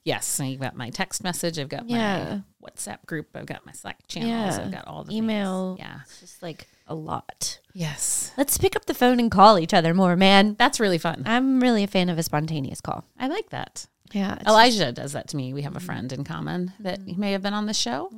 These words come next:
Speaker 1: I
Speaker 2: Yeah.
Speaker 1: believe.
Speaker 2: Hi,
Speaker 1: And, yeah,
Speaker 2: Elijah.
Speaker 1: he's very big at the random phone calls.
Speaker 2: He is very big at that.
Speaker 1: <laughs>
Speaker 2: I like it. I'm like, "Hey, get me on a spontaneous call anytime. I'm
Speaker 1: Exactly.
Speaker 2: good for it."
Speaker 1: Exactly.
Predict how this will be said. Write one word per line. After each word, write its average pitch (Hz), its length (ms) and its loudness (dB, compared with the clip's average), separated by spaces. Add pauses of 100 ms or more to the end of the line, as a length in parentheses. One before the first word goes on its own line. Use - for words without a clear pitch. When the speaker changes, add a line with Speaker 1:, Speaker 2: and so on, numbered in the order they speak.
(100)
Speaker 1:
I 202 40 -14
Speaker 2:
Yeah. 220 160 -4
Speaker 1:
believe. 349 340 -4
Speaker 2:
Hi, - 60 -10
Speaker 1:
And, 214 360 -4
yeah, 233 200 -4
Speaker 2:
Elijah. 277 300 -8
Speaker 1:
he's 233 160 -2
very 226 160 4
big 185 160 2
at 165 80 -2
the 156 80 -4
random 139 280 -4
phone 139 180 -4
calls. - 340 -6
Speaker 2:
He 220 180 -4
is 202 160 -4
very 185 200 0
big 170 160 -4
at 165 100 -6
that. - 280 -2 (280)
Speaker 1:
<laughs> 233 240 4
Speaker 2:
I 277 220 4
like 196 260 4
it. 180 240 4 (220)
I'm 208 120 -4
like, 226 180 0
"Hey, 233 340 2 (560)
get 262 160 6
me 262 160 4
on 262 160 6
a 254 40 2
spontaneous 240 800 2
call 226 240 6
anytime. 170 800 0
I'm 220 200 -2
Speaker 1:
Exactly. 190 260 2
Speaker 2:
good 156 160 -4
for 147 180 0
it." 151 240 2 (320)
Speaker 1:
Exactly. 135 540 -6